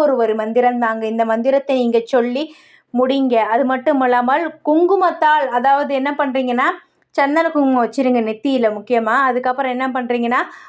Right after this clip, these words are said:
அவருக்குரிய பாடலை படிச்சு நீங்க சொல்லணும், அவரை நினைச்சு. அதாவது, அஹ், கந்த சஷ்டி கவசம் படிக்கணும். தெரியாதவங்க காதால கேளுங்க. இந்த மாதிரி பாடல்லாம் டி வியில வருது,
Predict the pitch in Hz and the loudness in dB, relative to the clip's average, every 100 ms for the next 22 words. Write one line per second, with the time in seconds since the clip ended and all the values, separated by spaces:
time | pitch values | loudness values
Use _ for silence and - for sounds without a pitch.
0 | - 233 277 302 330 339 349 339 311 320 | -4 0 2 2 0 2 0 0 2 4
1 | 381 381 359 330 269 277 - 285 262 254 | 2 2 0 0 0 -2 0 2 4 2
2 | 285 285 240 247 233 214 220 233 233 233 | 0 0 0 0 0 -2 -2 0 0 0
3 | 247 254 - 226 - _ 220 233 254 254 | -2 -2 -2 -4 -4 _ -2 0 0 0
4 | 330 381 - - - 240 226 233 254 277 | -2 -6 -14 -14 -4 0 0 0 0 0
5 | 339 311 311 294 269 254 254 262 254 233 | 0 -2 -2 -2 0 0 0 0 0 0
6 | 240 247 247 240 247 285 311 285 254 262 | 0 -2 -2 0 0 2 2 2 0 -2
7 | 269 269 262 302 330 311 311 311 302 285 | -2 0 2 2 2 2 2 -2 2 4
8 | 311 311 262 233 233 240 - - _ 254 | 4 2 0 2 0 -2 -8 -20 _ -2
9 | 262 269 294 277 269 277 277 277 285 277 | 0 0 0 2 2 2 0 -2 -2 2
10 | 311 302 285 262 254 247 254 | 2 4 2 4 4 2 0